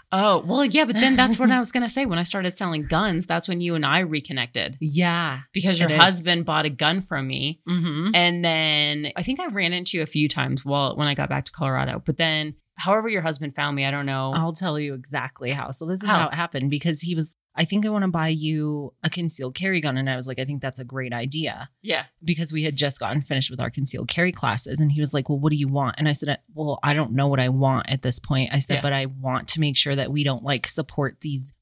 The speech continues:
Speaker 2: bigger gun places." I was
Speaker 1: Yeah.
Speaker 2: like, "Let's support somebody closer to home, like a family business." And I saw you all over Facebook. And so I said, "Why don't you go to my friend from high school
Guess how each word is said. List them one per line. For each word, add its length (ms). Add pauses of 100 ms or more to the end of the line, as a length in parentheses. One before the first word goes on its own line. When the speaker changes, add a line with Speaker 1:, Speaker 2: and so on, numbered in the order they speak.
(160)
Speaker 2:
bigger 340
gun 300
places." 560
I 80
was 80
Speaker 1:
Yeah. 80
Speaker 2:
like, 200
"Let's 320
support 460
somebody 600 (100)
closer 380
to 60
home, 380
like 160
a 60
family 460
business." 560 (400)
And 140
I 80
saw 220
you 320
all 240
over 240
Facebook. 640 (240)
And 160
so 140
I 120
said, 280 (160)
"Why 180
don't 180
you 160
go 400
to 200
my 180
friend 260
from 180
high 180
school 500